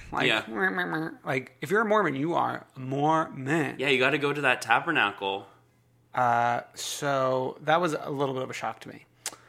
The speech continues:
Speaker 1: Uh, and then also shocked they haven't decided if they're gonna raise the kids Mormon. And these kids
Speaker 2: They're not
Speaker 1: aren't
Speaker 2: going to.
Speaker 1: These kids aren't, like,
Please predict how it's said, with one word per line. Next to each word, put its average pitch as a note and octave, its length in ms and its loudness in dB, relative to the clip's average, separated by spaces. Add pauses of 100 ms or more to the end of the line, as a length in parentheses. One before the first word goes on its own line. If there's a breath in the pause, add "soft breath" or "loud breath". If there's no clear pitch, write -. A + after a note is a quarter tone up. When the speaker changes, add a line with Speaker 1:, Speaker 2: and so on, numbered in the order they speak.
(320 loud breath)
Speaker 1:
Uh, C#3+ 340 -4 (100)
and D3 120 -2
then C#3 100 0
also A3 320 2
shocked C#3 300 0
they C#3 80 -4
haven't C#3 160 -2
decided C#3 640 0 (400)
if D#3 80 -14
they're D3+ 120 2
gonna D3 140 4
raise D3+ 160 4
the D3+ 80 0
kids G#3 260 2
Mormon. C3+ 560 -2 (720 loud breath)
And F3+ 140 0
these G#3 120 -2
kids C4 200 6
Speaker 2:
They're A3 80 8
not E3 80 6
Speaker 1:
aren't - 100 0
Speaker 2:
going E2+ 300 -6
to. - 200 -12
Speaker 1:
These A3 160 -6
kids B3+ 160 0
aren't, A3+ 240 4
like, E3+ 380 2